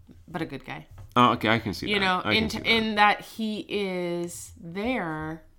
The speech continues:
Speaker 1: um, like, he's coming in from the outside, where Orm is from a very insulated society, you know,
Speaker 2: Mm-hmm.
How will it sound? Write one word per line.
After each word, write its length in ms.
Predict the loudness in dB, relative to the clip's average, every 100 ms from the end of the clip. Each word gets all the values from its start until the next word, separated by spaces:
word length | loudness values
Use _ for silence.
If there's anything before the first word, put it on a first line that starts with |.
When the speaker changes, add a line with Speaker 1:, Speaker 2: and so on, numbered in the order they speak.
| _ _ _ _ -6
Speaker 1:
um, 540 | -2 0 0 0 -4 -4
like, 160 | -6
he's 320 | -6 -4 -4 -4
coming 300 | -8 -6 -4
in 180 | -4
from 200 | -6 -8
the 140 | -8 -6
outside, 580 | -6 -6 -6 -6 -8 -12 -16 -20 -20 -20 -20 -20 _
where 340 | -6 -4 -4 -2
Orm 380 | -2 0 -2 -4
is 140 | -6 -8
from 200 | -8 -8
a 40 |
very 320 | -8 -8 -8 -8
insulated 800 | -6 -6 -6 -6 -6 -6 -6 -8 -10
society, 960 | -10 -8 -6 -6 -6 -6 -6 -8 -10 -18 -20 -20 -20 -8
you 160 | -4 -2
know, 320 | -2 -2 -2
Speaker 2:
Mm-hmm. 360 | -4 -4 -4